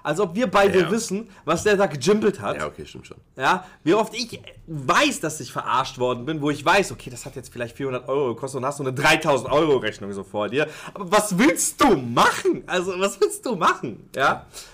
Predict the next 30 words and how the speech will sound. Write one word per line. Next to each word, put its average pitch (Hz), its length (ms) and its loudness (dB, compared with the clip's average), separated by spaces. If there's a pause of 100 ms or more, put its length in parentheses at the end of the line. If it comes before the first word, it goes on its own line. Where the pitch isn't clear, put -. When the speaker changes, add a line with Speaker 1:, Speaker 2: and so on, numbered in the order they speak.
Speaker 1:
so 156 120 -4
kannst 208 240 2
du 165 60 0
halt 139 140 -6
nichts - 180 -12
machen. 123 220 -4
Ja, 156 160 0
wir 175 80 -4
müssen, 214 460 -4
da 175 80 0
müssen 226 240 -4
wir 208 140 0
mal 165 400 -6
in 160 60 -10
unserer 151 260 -4
Preuß-Politik 143 680 -10
vielleicht - 300 -20
über, - 120 -20
äh, - 420 -20
nachdenken. - 480 -20
Aber 226 380 2 (960)
schließen 208 280 -2
wir 196 80 2
das 175 120 0
Thema 190 240 2
auch 180 100 0
mal 208 160 2
ab 226 260 -4 (600)
mit, 147 300 -8 (100)
äh, 143 400 0